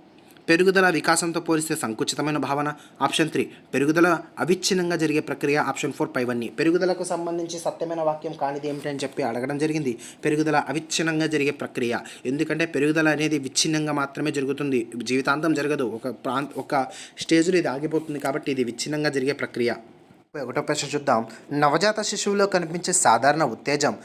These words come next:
వయసుతో పాటు క్రమంగా అభివృద్ధి చెంది ఆనందం, ఆహ్లాదం, అసూయగా మార్పు చెందడం ఏ వికాస సూత్రం అవుతుంది? ఆప్షన్ వన్ వికాసం ఖచ్చితమైన దిశ ఉంటుంది, ఆప్షన్ టూ వికాసం సాధారణ నుంచి నిర్దిష్టానికి సాగుతుంది,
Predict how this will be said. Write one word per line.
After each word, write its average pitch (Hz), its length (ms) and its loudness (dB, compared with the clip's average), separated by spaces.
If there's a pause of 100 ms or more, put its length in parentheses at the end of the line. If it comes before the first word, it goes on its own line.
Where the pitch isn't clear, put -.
(180)
వయసుతో 196 360 6
పాటు 208 280 4
క్రమంగా 156 580 2
అభివృద్ధి 127 360 -4 (100)
చెంది 117 320 -2 (300)
ఆనందం, 117 460 2 (300)
ఆహ్లాదం, 120 480 2 (300)
అసూయగా 226 420 4
మార్పు 156 400 4
చెందడం 120 360 0 (160)
ఏ 127 180 0
వికాస 156 360 2
సూత్రం 120 380 -4
అవుతుంది? 107 360 -8 (320)
ఆప్షన్ 151 260 2
వన్ 165 220 2
వికాసం 160 600 -2 (180)
ఖచ్చితమైన 165 440 0
దిశ 151 240 0
ఉంటుంది, 135 500 -4 (280)
ఆప్షన్ 143 280 2
టూ 139 100 -2
వికాసం 156 480 2
సాధారణ 143 380 4
నుంచి 147 280 -2
నిర్దిష్టానికి 131 560 -2
సాగుతుంది, 127 560 -2